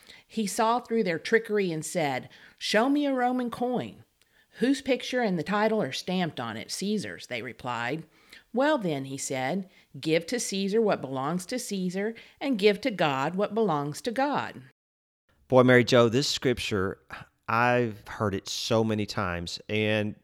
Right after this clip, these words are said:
Speaker 2: you know, it's really talking about paying taxes. It's just a great scripture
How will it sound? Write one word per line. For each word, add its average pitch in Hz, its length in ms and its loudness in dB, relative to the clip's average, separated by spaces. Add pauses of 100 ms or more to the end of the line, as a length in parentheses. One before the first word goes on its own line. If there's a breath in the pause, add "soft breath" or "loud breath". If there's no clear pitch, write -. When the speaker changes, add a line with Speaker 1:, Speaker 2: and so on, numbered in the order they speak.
(180)
Speaker 2:
you 131 120 -8
know, 151 100 2
it's 113 160 -2
really 156 240 0
talking 143 340 2
about 107 280 0 (340)
paying 110 320 -2
taxes. 101 720 -6
It's - 120 -14
just - 240 -6
a 107 60 -6
great 113 460 -2 (160)
scripture 107 640 -4